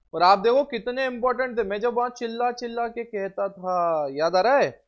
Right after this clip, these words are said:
कि ये बहुत important है बेटा, ये देखो आज story of the expenditure, और आज तक अपन ने कितनी बार वो story of the expenditure को connect किया। जब मैं principal पढ़ा रहा था मैंने कहा, "यार इस पे अपन इतना time spend कर रहे हैं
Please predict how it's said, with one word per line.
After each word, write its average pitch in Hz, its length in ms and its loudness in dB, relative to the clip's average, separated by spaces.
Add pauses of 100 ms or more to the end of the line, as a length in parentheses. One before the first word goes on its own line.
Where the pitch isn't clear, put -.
कि - 300 -10
ये 226 120 0
बहुत 226 420 2
important 233 560 -6
है 226 80 -4
बेटा, 214 540 2
ये 196 180 -4
देखो 220 280 -2
आज 220 200 0
story 208 360 -4
of 208 140 -4
the 214 140 -4
expenditure, 190 680 -4
और 185 180 -2
आज 208 320 2 (120)
तक 220 140 -4
अपन 208 180 -8
ने 214 140 -10
कितनी 220 520 -8
बार 190 240 0
वो 208 140 -2
story 196 340 -4
of 180 140 -4
the 190 100 -2
expenditure 180 580 -10
को 185 120 -4
connect 165 340 -12
किया। 156 300 -4 (840)
जब 196 160 0
मैं 262 140 2
principal 262 520 -2
पढ़ा 233 200 2
रहा 233 120 0
था 226 140 -2
मैंने 240 280 -2
कहा, 269 140 2
"यार 247 280 4
इस 233 180 -8
पे 240 60 -2
अपन 226 220 -6
इतना 220 260 -8
time 208 240 -4
spend 202 360 -10
कर 185 120 -2
रहे 196 200 -6
हैं 262 260 0